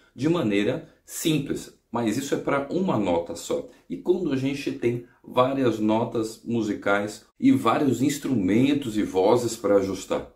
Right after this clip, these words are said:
E é para isso que eu vou te mostrar hoje um outro recurso. Então eu vou apertar o Ctrl Z várias vezes para voltar e a gente já tem a nossa trilha de áudio original gravada. Uma outra maneira que você poderia fazer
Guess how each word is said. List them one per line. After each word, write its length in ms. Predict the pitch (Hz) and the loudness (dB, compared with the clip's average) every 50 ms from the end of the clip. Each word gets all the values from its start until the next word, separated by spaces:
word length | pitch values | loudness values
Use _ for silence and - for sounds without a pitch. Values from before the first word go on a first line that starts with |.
| _ _ | _ _
E 60 | - | -4
é 40 | 165 | -2
para 160 | 165 - - | -2 0 0
isso 140 | 139 - - | 0 0 0
que 80 | - - | 0 0
eu 60 | 135 | 0
vou 100 | 139 147 | 0 -2
te 120 | - - | -4 -4
mostrar 320 | 127 117 110 - - 117 110 | -4 -4 -6 -4 -4 -2 -2
hoje 400 | 98 98 113 120 120 - - - _ _ | 2 2 2 2 2 -2 -6 -12 _ _
um 200 | - 139 143 131 | -4 0 2 4
outro 280 | 117 123 135 - - - | 4 4 4 2 0 -4
recurso. 600 | 156 143 - - 107 - - - - - - _ _ _ _ - | -6 -6 -4 -2 0 0 0 0 -2 -8 -16 _ _ _ _ -12
Então 220 | 110 110 - 131 | -6 -4 -2 0
eu 140 | 131 127 110 | 2 2 2
vou 180 | 110 110 110 107 | 2 0 0 2
apertar 400 | 110 98 85 - - - 78 73 | 2 0 0 0 -4 -4 -4 -4
o 140 | 73 - | -4 -8
Ctrl 500 | - - 117 107 107 - - 95 82 82 | -4 -2 0 0 2 0 0 0 0 -2
Z 380 | 82 82 82 82 73 - - - _ _ _ _ _ _ _ _ _ _ _ - | -2 -2 -4 -4 -4 -4 -8 -12 _ _ _ _ _ _ _ _ _ _ _ 0
várias 400 | 92 90 87 85 80 78 78 78 | 2 2 4 2 2 0 -2 -4
vezes 460 | 80 80 73 69 - - - - - | -4 -4 -2 -2 -4 -8 -12 -18 -20
para 240 | - - 71 71 65 | -12 -8 -6 -6 -6
voltar 840 | - - 90 107 113 110 110 - 107 104 - 80 - - _ _ _ _ _ _ _ _ _ _ _ _ | -4 0 0 0 0 0 0 0 0 0 0 -2 -6 -12 _ _ _ _ _ _ _ _ _ _ _ _
e 140 | - 123 117 | -2 0 0
a 40 | 110 | 2
gente 260 | 110 107 110 110 117 | 2 0 0 -2 -2
já 160 | 117 127 113 | 0 0 0
tem 460 | - - - 92 90 92 95 95 - - _ _ _ - | 0 0 0 2 2 2 0 -4 -10 -16 _ _ _ -8
a 160 | - 87 87 | -4 -2 -2
nossa 560 | 87 85 90 90 87 - - - - - - _ _ _ | 0 0 0 0 0 -2 -2 -2 -2 -4 -8 _ _ _
trilha 420 | - 135 156 165 151 147 139 - | 0 2 4 4 4 2 0 -2
de 260 | - 101 107 - - - | -2 -2 -4 -4 -4 -4
áudio 560 | - 82 85 85 90 90 90 98 98 - - - _ | -4 -2 0 0 0 -2 -2 -6 -8 -8 -10 -10 _
original 640 | 90 95 92 82 - 87 101 123 127 110 90 - - | -6 -4 -4 -4 -4 -4 -4 -2 -2 -2 -4 -2 -2
gravada. 460 | 98 107 110 - - 87 - - - - _ _ _ _ - | 0 2 2 2 2 -2 -4 -4 -8 -16 _ _ _ _ -6
Uma 140 | 110 123 | -2 -2
outra 220 | 139 180 190 208 175 | 0 0 0 0 0
maneira 320 | 156 139 127 131 127 131 | 0 2 2 2 2 2
que 100 | 131 - | 0 -2
você 240 | - 120 - - 131 | -4 -4 -4 -2 -4
poderia 420 | - - 131 123 117 117 127 127 | -2 -2 0 0 2 2 2 0
fazer 680 | 131 - 127 107 101 95 95 104 117 131 135 - - | 0 0 0 0 0 0 2 2 2 2 2 0 -6